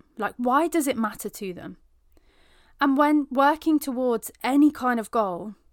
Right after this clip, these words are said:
it's really important that you have that deeper meaning. You understand what kind of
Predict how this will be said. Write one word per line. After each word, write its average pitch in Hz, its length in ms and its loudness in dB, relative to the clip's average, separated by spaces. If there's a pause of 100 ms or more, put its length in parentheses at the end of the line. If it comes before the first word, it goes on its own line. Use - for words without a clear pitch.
(120)
it's 320 260 -4
really 294 320 2
important 262 540 -2
that 214 80 -12
you 220 120 -10
have 240 440 -4
that 220 180 -2
deeper 214 300 -10
meaning. 196 420 -8
You 240 240 -2
understand 254 760 -2 (280)
what 220 300 -2 (180)
kind 233 180 -2
of 214 100 -8